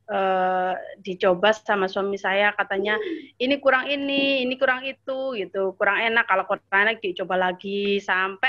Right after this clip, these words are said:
akhirnya berhasil satu resep. Eh, berlanjut ke resep-resep berikutnya, ya kan, beres-, ke resep-resep berikutnya. Waktu itu sampai berapa tahun?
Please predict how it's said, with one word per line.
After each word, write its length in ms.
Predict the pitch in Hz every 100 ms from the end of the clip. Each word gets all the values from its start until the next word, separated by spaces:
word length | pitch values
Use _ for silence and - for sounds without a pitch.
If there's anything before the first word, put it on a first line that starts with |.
| -
akhirnya 320 | 254 226 240
berhasil 460 | 233 202 190 233 226
satu 240 | 220 196
resep. 540 | 170 165 _ 165 160 - _ - _ _ _ _ _
Eh, 180 | 180 175
berlanjut 420 | 185 202 202 226
ke 120 | 254 226
resep-resep 500 | 220 226 196 - 202
berikutnya, 680 | - 202 - - 208 208 202
ya 60 | 190
kan, 180 | 180
beres-, 320 | 185 185 190 - - -
ke 120 | 180 190
resep-resep 480 | 190 190 196 - 185
berikutnya. 800 | 190 175 180 - 196 208 262 294 - - _ _ _ - -
Waktu 640 | - 196 - - 196 202 196
itu 300 | - - 247 262
sampai 720 | - 214 208 208 - - 226 - - _ - _ -
berapa 380 | - 202 190 196 185
tahun? 320 | 196 185 190